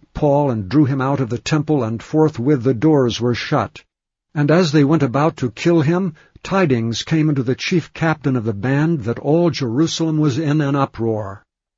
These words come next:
who immediately took soldiers and centurions, and ran down unto them. And when they saw the chief captain and the soldiers, they left beating of Paul.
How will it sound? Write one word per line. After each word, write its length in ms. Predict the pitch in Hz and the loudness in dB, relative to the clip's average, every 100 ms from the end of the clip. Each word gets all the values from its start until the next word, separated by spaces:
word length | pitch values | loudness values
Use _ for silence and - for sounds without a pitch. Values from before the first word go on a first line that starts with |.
| _ | _
who 260 | - 131 156 | -2 2 2
immediately 720 | 156 123 131 139 139 131 135 | 2 -2 0 0 0 0 -2
took 260 | - 147 - | 0 -4 -4
soldiers 680 | - 151 143 143 127 160 135 | -4 0 0 0 0 -2 -2
and 180 | 123 110 | -6 -6
centurions, 920 | 139 120 - 151 147 156 175 160 - _ - | -6 -6 -2 0 2 2 0 -2 -6 _ -8
and 140 | 117 | -6
ran 380 | 101 131 151 151 | -2 0 2 2
down 260 | 147 156 151 | 2 2 2
unto 260 | 147 139 | 2 -2
them. 360 | 117 110 98 95 _ - | -4 -8 -10 -18 _ -10
And 100 | 113 | -6
when 180 | 98 160 | 0 2
they 100 | 143 | 2
saw 320 | 127 165 151 | 2 2 4
the 140 | 131 127 | 2 -2
chief 360 | - 160 - - | 0 0 0 -4
captain 500 | 170 160 - 113 135 | -4 -4 -6 -6 -4
and 100 | 120 | -4
the 80 | |
soldiers, 680 | 120 - 185 156 120 131 151 | -4 0 2 2 2 -2 0
they 140 | 151 156 | 2 2
left 360 | 160 156 107 104 | 2 -2 -6 -2
beating 280 | 175 120 107 | -2 -2 -6
of 200 | 98 - | -8 -6
Paul. 500 | 123 98 90 82 | -4 -4 -8 -14